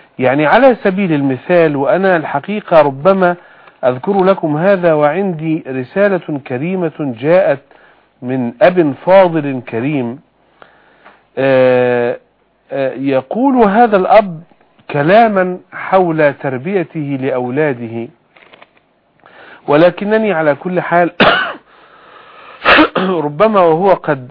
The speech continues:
ذكر بعض الأمور عن فترة عانت فيها الأسرة من هموم شديدة،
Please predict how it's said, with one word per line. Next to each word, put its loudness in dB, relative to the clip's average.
ذكر 2
بعض 4
الأمور -2
عن -4
فترة -2
عانت -4
فيها -6
الأسرة -8
من -8
هموم -4
شديدة، -6